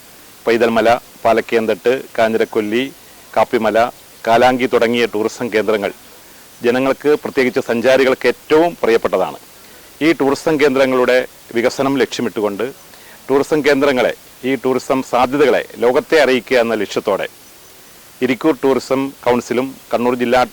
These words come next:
ടൂറിസം പ്രൊമോഷൻ കൗൺസിലും ചേർന്നുകൊണ്ട് സെപ്റ്റംബർ പതിമൂന്നിന് ഒരു മിനി മാരത്തോൺ സംഘടിപ്പിക്കുകയാണ്. മനോഹരം മലയോരം റൺ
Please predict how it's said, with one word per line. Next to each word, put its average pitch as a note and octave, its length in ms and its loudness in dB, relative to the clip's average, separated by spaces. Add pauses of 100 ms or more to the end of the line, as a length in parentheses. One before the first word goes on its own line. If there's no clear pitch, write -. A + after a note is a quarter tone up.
ടൂറിസം B2 380 -2
പ്രൊമോഷൻ A#2+ 360 -2 (100)
കൗൺസിലും A2+ 440 -4
ചേർന്നുകൊണ്ട് G2+ 480 -2 (420)
സെപ്റ്റംബർ C#3 460 -2
പതിമൂന്നിന് A2+ 460 0 (800)
ഒരു A#2+ 140 2 (240)
മിനി C#3 180 0 (160)
മാരത്തോൺ A#2+ 400 0 (140)
സംഘടിപ്പിക്കുകയാണ്. F#2+ 640 -6 (260)
മനോഹരം C3 480 0
മലയോരം A#2 420 2 (360)
റൺ C#3 120 2